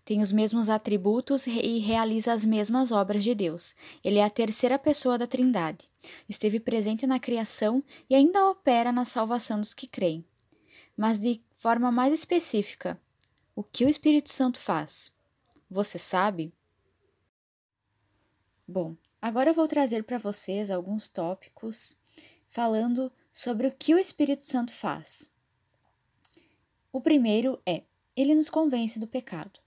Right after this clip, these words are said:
Nenhuma pessoa teria consciência do seu pecado, nem chegaria ao arrependimento sem a obra do Espírito Santo.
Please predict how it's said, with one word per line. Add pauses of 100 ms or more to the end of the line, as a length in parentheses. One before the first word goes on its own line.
(600)
Nenhuma
pessoa (160)
teria
consciência
do
seu
pecado, (500)
nem
chegaria
ao
arrependimento (240)
sem
a
obra
do
Espírito
Santo.